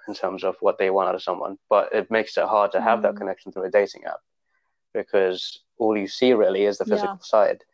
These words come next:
Speaker 1: And that's where the kind of problem stems from. Um, yeah, I guess just being more conscious of that and taking more time to connect with the people we are connecting with can make
Speaker 2: Yeah,
Speaker 1: that, all that difference.
Speaker 2: absolutely.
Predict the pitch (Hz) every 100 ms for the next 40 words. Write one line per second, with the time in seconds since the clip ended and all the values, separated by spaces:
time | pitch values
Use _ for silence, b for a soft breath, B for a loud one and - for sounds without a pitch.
0 | b b b b _ _ _ _ _ _
1 | _ _ - 120 113 - - 107 107 104
2 | - - 104 95 113 104 98 95 113 104
3 | - 101 - 101 _ _ _ _ _ _
4 | - 101 95 95 95 _ _ _ _ _
5 | - b b b b _ _ 123 101 113
6 | 120 123 113 117 113 107 104 101 - 110
7 | 107 104 - 104 - 110 117 104 98 98
8 | 95 B B B B _ _ _ _ _
9 | _ _ 135 123 123 113 104 - 110 104
10 | 101 - 104 98 95 - 110 107 - -
11 | 101 101 110 101 98 101 98 - 101 98
12 | - 101 101 98 - - _ - 98 95
13 | 92 - - 101 98 101 117 104 92 101
14 | - - 208 - 208 208